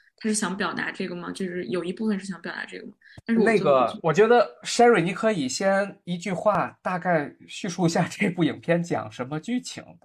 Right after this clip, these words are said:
Speaker 1: 其实这部影片怎么说，就是它，它的那个时间设定上可能大概在十、十七还是十八世纪，我不确定，反正就是
Speaker 2: 就是爱尔兰内战期间。
Speaker 1: 对，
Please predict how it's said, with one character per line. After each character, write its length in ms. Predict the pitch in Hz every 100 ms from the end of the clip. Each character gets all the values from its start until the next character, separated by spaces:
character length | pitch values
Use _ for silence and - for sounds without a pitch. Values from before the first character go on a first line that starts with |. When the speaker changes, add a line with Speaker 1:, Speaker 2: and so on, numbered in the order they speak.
| _
Speaker 1:
其 180 | - 302
实 220 | 269 277
这 220 | - - 302
部 120 | 262
影 220 | 208 170
片 420 | - 233 233 233
怎 100 | 240
么 80 | 165 -
说， 240 | - 208
就 160 | 202 240
是 160 | 208
它， 340 | 202 - 214 220 226 -
它 180 | -
的 120 | 240 208
那 180 | 214
个 260 | 196 180 175
时 260 | 175 - 175
间 300 | 220 220 240
设 240 | - 208
定 240 | 214 202
上 340 | 190 196 175 180
可 140 | - 160
能 100 | 156 165 _ _
大 140 | 208 190
概 220 | 185 180
在 320 | 185 175 175
十、 300 | - - 175 180 -
十 240 | - 208
七 260 | - - 262
还 120 | 208
是 60 | 190
十 220 | - 175
八 240 | 185 185
世 220 | 196 -
纪， 120 | 180 180
我 120 | -
不 80 | 180
确 180 | -
定， 160 | 196 185
反 140 | 180
正 80 | 165
就 80 | 180
是 60 | -
Speaker 2:
就 60 |
是 0 |
爱 80 | 185
尔 120 | 147
兰 220 | 127 127
内 160 | 165 170
战 220 | 185 165
期 160 | 120 -
间。 320 | - 107 113
Speaker 1:
对， 80 | -